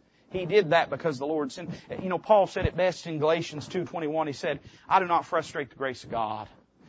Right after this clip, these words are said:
For if righteousness come by the law, then Christ is dead in vain." To try to claim we can get to heaven on our own good works is to frustrate the grace of God.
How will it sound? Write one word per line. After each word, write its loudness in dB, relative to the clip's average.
For 0
if -2
righteousness 6
come -2
by 6
the 0
law, 4
then -10
Christ 0
is -12
dead -6
in -10
vain." -8
To -10
try 10
to 6
claim -2
we -4
can -8
get -4
to -8
heaven 2
on 2
our 2
own -4
good -4
works 0
is -14
to -12
frustrate -4
the -10
grace -6
of -14
God. 2